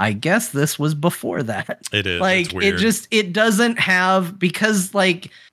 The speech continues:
Speaker 1: you know, they are very gameplay first before narrative,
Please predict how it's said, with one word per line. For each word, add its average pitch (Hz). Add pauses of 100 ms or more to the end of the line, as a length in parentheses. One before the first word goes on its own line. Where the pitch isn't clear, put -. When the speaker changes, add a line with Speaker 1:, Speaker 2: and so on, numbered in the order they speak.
(640)
Speaker 1:
you 196
know, 196
they 202
are 226
very 190
gameplay 156
first -
before 131
narrative, 110